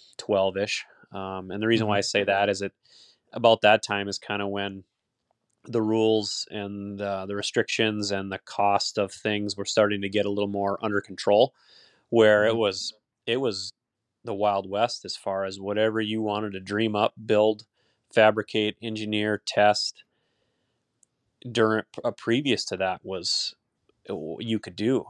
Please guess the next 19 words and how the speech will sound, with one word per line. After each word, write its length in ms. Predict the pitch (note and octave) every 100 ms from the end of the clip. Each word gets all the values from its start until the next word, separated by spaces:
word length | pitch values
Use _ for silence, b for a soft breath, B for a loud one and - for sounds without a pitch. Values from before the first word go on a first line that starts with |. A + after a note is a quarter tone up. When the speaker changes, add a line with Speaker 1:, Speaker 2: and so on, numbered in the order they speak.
| -
Speaker 1:
And, 200 | G#2+ G#2
and 140 | A2+ A2+
there 100 | A2+
was 140 | G#2
so 280 | - B2 B2+
much 280 | B2+ B2 -
manufacturer 840 | G#2+ G#2+ G#2+ - F#2+ F#2+ - G2+
support 640 | - - - - G#2+ G2+ - _ _ _ _ _ _ -
and, 440 | A2+ G2+ G2+ G2+
um, 360 | G2 F2+ D2+ F#2+ b b b _ _ _ _ _ _ -
and 160 | A#2 G#2
competitiveness 800 | A2 - - A2 A2+ G#2 G2+ -
amongst 440 | G2+ G2 G2+ -
the 60 | G#2+
manufacturers. 680 | G2 F#2+ F#2+ F#2+ G2 G2 G#2
It 120 | D#3+
was 160 | D3+ G#2
like 180 | F2+ G2
war. 460 | F#2+ G2 F2+ -